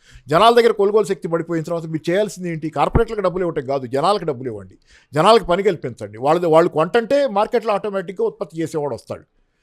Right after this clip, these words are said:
తలకిందుల ఆర్థిక విధానాలను అనుసరిస్తే వీళ్ళు జనాలను మళ్ళీ పోయి కార్పొరేట్లను బతిలాడుతున్నారు. వాళ్ళు ఎందుకు పెట్టుబడి, మీరేం బతిలాడు, వాళ్ళు పెట్టుబడి పెట్టరు. ఈ మధ్య అనంత నాగేశ్వరరావు ఆయన చీఫ్ ఎకనామిక్ అడ్వైజర్ ఏమంటారు?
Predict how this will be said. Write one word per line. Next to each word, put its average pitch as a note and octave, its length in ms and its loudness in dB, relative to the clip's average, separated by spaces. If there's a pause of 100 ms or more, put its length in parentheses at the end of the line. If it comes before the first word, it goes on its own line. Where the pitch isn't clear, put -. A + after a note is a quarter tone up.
(260)
తలకిందుల A#3+ 420 4
ఆర్థిక G3+ 260 2
విధానాలను F3+ 380 0
అనుసరిస్తే D#3 440 -6
వీళ్ళు G#3+ 200 -4
జనాలను F#3 340 2
మళ్ళీ F3+ 220 -2
పోయి G3 160 0
కార్పొరేట్లను F3 500 -4
బతిలాడుతున్నారు. A#2+ 600 -6
వాళ్ళు C#3+ 180 0
ఎందుకు G#3+ 140 -4
పెట్టుబడి, G3+ 360 -6
మీరేం D#3 280 -2
బతిలాడు, F#3 340 -4
వాళ్ళు G3+ 160 -4
పెట్టుబడి A#2+ 340 -8
పెట్టరు. - 300 -14 (600)
ఈ F3 60 -2
మధ్య G#3 240 8
అనంత G#3+ 260 4
నాగేశ్వరరావు F#3+ 540 -2
ఆయన D#3+ 160 -6 (100)
చీఫ్ G#3+ 140 -4
ఎకనామిక్ G3 380 -2
అడ్వైజర్ D#3+ 360 0
ఏమంటారు? C#3 500 0